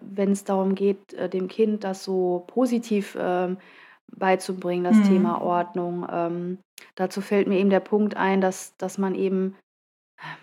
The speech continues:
Speaker 1: ja, natürlich gibt es Konsequenzen, wenn das,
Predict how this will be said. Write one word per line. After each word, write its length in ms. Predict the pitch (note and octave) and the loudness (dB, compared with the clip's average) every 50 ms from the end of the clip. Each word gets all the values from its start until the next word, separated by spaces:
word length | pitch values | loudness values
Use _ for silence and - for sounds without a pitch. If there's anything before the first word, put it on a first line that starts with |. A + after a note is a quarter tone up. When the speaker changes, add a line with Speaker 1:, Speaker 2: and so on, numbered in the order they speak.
| _ _ | _ _
Speaker 1:
ja, 300 | - F#3 G3 A3 A#3 B3 | 0 4 6 6 8 6
natürlich 400 | A3+ G3+ G3 - A#3 A3+ A3+ A3+ | 6 4 2 2 2 2 2 2
gibt 180 | - A3+ A3+ - | 2 0 2 0
es 120 | G3 - | -4 -4
Konsequenzen, 1120 | - - G3 F#3+ F#3 F#3 - - G#3 G#3 A3+ B3 B3+ B3+ - - A#3+ A#3 A3+ A3+ A3+ G3+ - | -4 -4 -4 -4 -4 -6 -4 -2 0 2 2 2 0 0 -2 -4 -2 0 0 0 -2 -4 -6
wenn 360 | F#3+ F3+ F#3 F#3 F#3 F#3 F3 - - | -6 -6 -4 -4 -4 -6 -8 -10 -10
das, 340 | - E3 E3 - - - | -12 -14 -14 -14 -18 -20